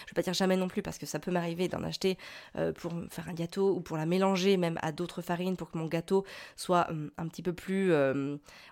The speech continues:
on va dire, moi, ce que j'appelle lisse, donc un côté un peu plus moelleux. Mais forcément, je la mélange systématiquement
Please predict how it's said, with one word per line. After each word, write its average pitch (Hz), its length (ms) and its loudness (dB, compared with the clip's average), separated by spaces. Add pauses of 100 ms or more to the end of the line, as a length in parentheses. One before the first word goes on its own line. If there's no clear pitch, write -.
on 165 60 -4
va 175 60 2
dire, 165 200 0 (140)
moi, 180 100 0
ce - 60 -4
que 190 80 0
j'appelle 180 380 0
lisse, - 380 0
donc 170 160 -6
un 170 60 -6
côté 170 220 0
un 175 60 4
peu 170 100 0
plus 170 160 0
moelleux. 180 500 6 (760)
Mais 208 140 4
forcément, 226 420 0
je 190 180 2
la 285 140 6
mélange 190 380 0
systématiquement 233 760 0